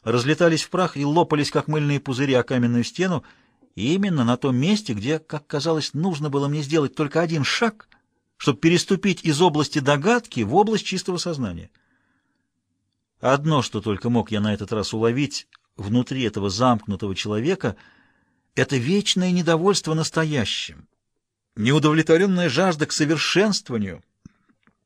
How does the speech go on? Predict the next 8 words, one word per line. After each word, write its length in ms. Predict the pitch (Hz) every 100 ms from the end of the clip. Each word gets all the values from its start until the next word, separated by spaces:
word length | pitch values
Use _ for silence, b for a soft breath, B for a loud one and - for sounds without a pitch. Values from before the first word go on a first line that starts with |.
| - -
постоянное 560 | - - 143 165 165 147
стремление 520 | - 139 147 175 151
достигнуть 500 | 240 262 - 147 147
крайнего 600 | - 151 180 185 170 160
предела, 580 | 151 160 160 165 135 104 B B B B B B
именно 360 | 131 147 131 107
доведя 380 | 120 135 131 127
стаю 480 | - 143 117 92